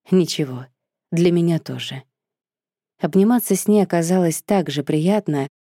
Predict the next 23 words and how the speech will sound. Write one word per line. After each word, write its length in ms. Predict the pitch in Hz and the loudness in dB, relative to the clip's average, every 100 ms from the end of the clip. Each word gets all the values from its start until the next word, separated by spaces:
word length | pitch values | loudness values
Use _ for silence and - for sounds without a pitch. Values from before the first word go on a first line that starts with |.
| _ | _
как 220 | - 247 | -4 0
и 40 | 165 | 0
заниматься 600 | 160 165 175 208 - 139 | 2 2 2 0 -4 -8
сексом. 680 | - 127 117 - - 131 - _ _ _ _ _ _ _ _ - | -6 -6 -8 -12 -16 -18 -20 _ _ _ _ _ _ _ _ -2
Я 160 | 160 | 0
снял 300 | 143 165 156 | 0 -2 -2
с 140 | - 156 | -2 -2
ее 160 | 151 | 0
волос 360 | 147 147 143 - | 0 -2 -2 -2
резинку 580 | 147 139 170 165 - 143 | -4 -2 -2 -2 -4 -2
и 100 | 143 | -2
отстранился. 880 | 139 - 143 156 147 131 - 139 139 _ _ _ _ _ _ _ _ | -4 -6 -4 -2 -2 -6 -10 -14 -16 _ _ _ _ _ _ _ _
Покопавшись, 840 | 170 160 165 262 262 - 131 - - _ _ _ | -4 -2 -2 -2 -4 -6 -12 -14 -18 _ _ _
я 200 | 185 226 | 2 4
нашел 320 | 220 202 220 | 4 2 0
штаны 400 | 196 - 190 202 | -2 -2 2 2
и 40 | 190 | 2
футболку, 840 | - 180 147 139 131 - 135 135 - | 0 -4 -2 -4 -6 -8 -12 -12 -2
не 120 | 170 | 0
подошедшие 720 | 151 156 139 - 160 - 165 | 2 0 0 -2 -4 -2 -2
мне 200 | 147 143 | -2 -2
по 100 | 143 | -4
размеру. 540 | 131 127 127 127 - | -4 -6 -8 -10 -12